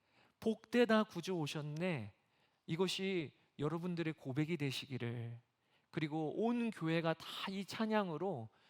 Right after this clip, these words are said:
이 땅에 복된 소식을 알리는 날이 되기를 원합니다. 여러분, 그런데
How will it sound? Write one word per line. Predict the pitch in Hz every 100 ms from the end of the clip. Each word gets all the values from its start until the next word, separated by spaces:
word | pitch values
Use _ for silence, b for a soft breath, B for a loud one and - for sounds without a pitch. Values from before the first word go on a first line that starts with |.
| b
이 | 175 196
땅에 | 208 185 180
복된 | 165 - 147 - 233 220
소식을 | 202 196 170 160 151
알리는 | 113 135 151 151
날이 | 127 117
되기를 | 127 107 113 131 147 B _
원합니다. | 107 107 117 127 117 110 110 107 b b b b b b b b -
여러분, | 127 127 147 127
그런데 | 156 160 147 190 139